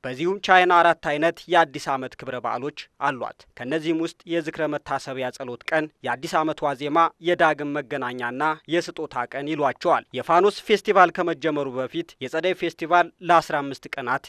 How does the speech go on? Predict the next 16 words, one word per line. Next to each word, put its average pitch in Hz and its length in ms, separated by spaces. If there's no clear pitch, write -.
ይከበራል። 127 640
ሉናር 185 300
አዲስ 190 300
ዓመት 185 280
የሉናር 180 440
ዘመን 151 300
መቁጠሪያ 139 440
መጀመሪያ 127 500
እንደሆነም 127 500
ይነገራል። 131 640
የጨረቃን 165 540
ዑደት 160 260
ተከትሎም 156 580
የቻይናውያን 147 640
አዲስ - 280
ዓመት 127 300